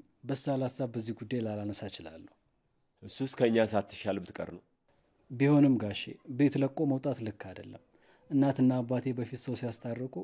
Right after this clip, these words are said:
Speaker 1: "እስኪ አብረው ይደሩ" ይሉ ነበረ። ለምን ሲባል "ንፋስ እንዳይገባ" ይላሉ።
Speaker 2: አዎ ልጄ፣ እኛም በዚህ ብሂል ስንቱን አስታረቅን። ግን አሁን ምን ላይ እንዳለን እይ።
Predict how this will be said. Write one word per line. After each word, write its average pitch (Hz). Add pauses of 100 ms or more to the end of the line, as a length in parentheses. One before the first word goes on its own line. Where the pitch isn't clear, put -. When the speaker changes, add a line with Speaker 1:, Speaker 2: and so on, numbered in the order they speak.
(180)
Speaker 1:
"እስኪ -
አብረው 113
ይደሩ" 107 (100)
ይሉ 110
ነበረ። 90 (380)
ለምን 120
ሲባል 127 (480)
"ንፋስ 113
እንዳይገባ" 101 (120)
ይላሉ። 90 (1700)
Speaker 2:
አዎ 110
ልጄ፣ 107 (920)
እኛም 120
በዚህ 113
ብሂል 107
ስንቱን 120
አስታረቅን። 85 (960)
ግን 117 (720)
አሁን 120
ምን 117
ላይ 113
እንዳለን 101
እይ። -